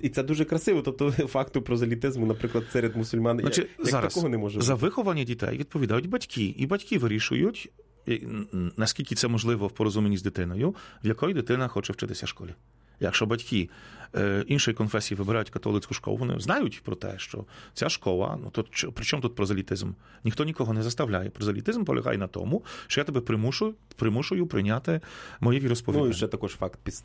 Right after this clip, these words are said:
Speaker 1: підступництва якогось,
Speaker 2: В смислі
Speaker 1: знаєте.
Speaker 2: підступ-, якщо це католицька школа, вона не може передавати,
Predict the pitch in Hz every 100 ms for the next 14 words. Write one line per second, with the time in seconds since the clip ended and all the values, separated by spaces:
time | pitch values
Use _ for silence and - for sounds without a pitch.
0 | - 123 113 - 156 113 82 80 - 78
1 | 80 - 85 - 160 - - - - 110
2 | 139 190 180 180 185 180 175 - 123 156
3 | 208 254 156 120 110 104 101 - 95